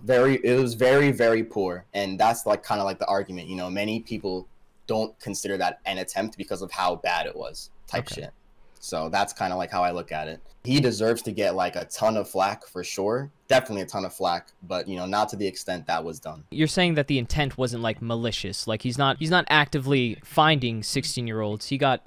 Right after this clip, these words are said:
Speaker 2: uh, kind of stuck in a situation where she happened to be sixteen, even though
Speaker 1: Yeah.
Speaker 2: the attempt he made wasn't as thorough as some people might like in the situation.
Speaker 1: Yes, a hundred, a hundred percent.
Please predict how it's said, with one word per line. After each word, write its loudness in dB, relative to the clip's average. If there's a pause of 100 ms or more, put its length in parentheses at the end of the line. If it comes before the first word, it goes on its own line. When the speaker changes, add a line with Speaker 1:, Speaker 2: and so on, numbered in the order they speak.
(140)
Speaker 2:
uh, 0
kind -2
of -8
stuck 4
in -2
a -4
situation -4
where -2 (200)
she -4
happened 0
to -8
be -4
sixteen, -8
even -6
though 2
Speaker 1:
Yeah. 6
Speaker 2:
the 2
attempt -2
he -2
made 0
wasn't 0
as -4
thorough -2
as -2
some -6
people -6
might -6
like -6
in -10
the -10
situation. -8
Speaker 1:
Yes, -6 (280)
a 6
hundred, 0
a 2
hundred -4
percent. -6